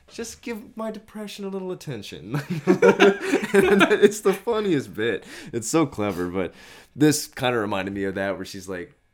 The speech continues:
kind of giving it attention, giving it, feeding it a little bit. But it, it's,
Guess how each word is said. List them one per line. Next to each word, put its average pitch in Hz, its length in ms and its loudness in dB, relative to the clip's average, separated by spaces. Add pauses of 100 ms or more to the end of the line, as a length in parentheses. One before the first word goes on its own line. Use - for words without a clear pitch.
(280)
kind 107 220 -14
of 95 100 -12
giving 98 260 -8
it 95 80 -8
attention, 92 520 -12
giving 87 300 -12
it, - 260 -20
feeding 95 280 -12
it 95 60 -8
a 92 80 -10
little 98 220 -10
bit. 104 300 -10 (540)
But 107 160 0
it, 107 220 -2
it's, 107 240 -4